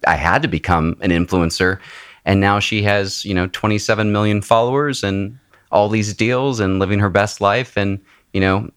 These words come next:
it's a, yes, a horrible story, but she was like, you know, "God brought me to the path I was supposed to be down." And now she can be an actress and she could do whatever she wants. But, um, you know, it's just, sometimes you just need that. You,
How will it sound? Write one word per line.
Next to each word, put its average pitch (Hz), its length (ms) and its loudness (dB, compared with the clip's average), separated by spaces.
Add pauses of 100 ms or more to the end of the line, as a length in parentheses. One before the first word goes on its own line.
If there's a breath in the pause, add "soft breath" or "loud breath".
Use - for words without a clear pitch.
it's 120 140 -2
a, 110 140 4
yes, 139 280 0
a - 100 -10
horrible 139 360 0
story, 131 400 0
but 90 260 -2
she - 180 -4
was 92 120 -2
like, 98 240 0 (100)
you 92 80 0
know, 87 100 2
"God 85 320 2
brought 87 200 0
me 92 120 -2
to - 120 -10
the 80 120 -4
path 92 300 0
I 90 40 4
was 82 120 -2
supposed - 340 -4
to 78 60 -4
be 123 180 -2
down." 85 280 2
And 87 80 0
now 90 140 2
she 104 220 -6
can 107 160 -2
be 107 180 2
an 135 80 2
actress 87 540 -2
and 92 200 -2 (140 loud breath)
she 110 140 -4
could 98 100 0
do 110 140 0
whatever 85 320 0
she - 160 -4
wants. 78 320 -2
But, 82 260 -2 (460 soft breath)
um, 78 400 0 (120)
you 175 120 0
know, 113 160 2
it's 123 100 -4
just, - 260 -4
sometimes 131 320 0
you 113 80 0
just 113 160 -4
need 123 200 0
that. 64 260 -2
You, 95 180 -6